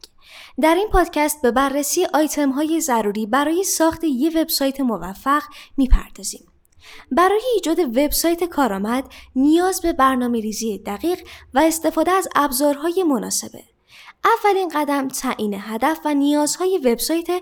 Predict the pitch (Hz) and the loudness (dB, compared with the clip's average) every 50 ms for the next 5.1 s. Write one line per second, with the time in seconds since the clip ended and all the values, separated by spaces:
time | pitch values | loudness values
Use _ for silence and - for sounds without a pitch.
0 | - - - - _ - 277 226 226 - - 277 262 - 294 285 - 339 370 415 | -6 -12 -20 -16 _ -2 0 2 2 2 2 2 0 0 -2 -2 -2 0 0 2
1 | 403 339 294 277 285 269 277 269 262 - 277 262 269 - 254 247 262 262 254 - | 2 2 2 2 2 2 2 0 0 -2 -4 -4 -4 -4 -2 -2 -2 -2 -2 -2
2 | 269 269 262 254 262 262 254 269 262 262 262 269 320 381 392 381 - - - _ | -2 0 0 0 0 0 0 0 -2 -2 -2 -2 -2 -2 -2 -4 -8 -18 -16 _
3 | - 262 262 254 - - 233 220 208 208 220 233 - 320 320 - 294 262 214 180 | -2 0 0 0 -2 -4 -4 -2 -2 -2 -4 -2 -4 -6 -4 -2 0 0 0 -2
4 | - 185 - - 226 - - - - - - - _ - - - - _ - 294 | -4 -10 -14 -16 -16 -14 -12 -12 -12 -14 -16 -18 _ -20 -20 -20 -10 _ 2 4
5 | 370 | 4